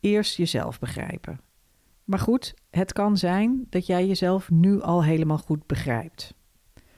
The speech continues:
Dat is prima. Als je jezelf goed begrijpt, dan is de volgende stap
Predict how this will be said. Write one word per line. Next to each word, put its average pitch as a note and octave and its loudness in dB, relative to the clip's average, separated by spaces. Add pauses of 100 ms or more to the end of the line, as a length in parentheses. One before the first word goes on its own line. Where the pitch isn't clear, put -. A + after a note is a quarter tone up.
(180)
Dat F3 0
is - -6
prima. A#2+ -4 (760)
Als G#3 0
je G#3+ -2
jezelf G3 2
goed - -2 (140)
begrijpt, D#3 -4
dan C#3+ -4
is C#3 -4
de C3 -2
volgende B3 0
stap - -4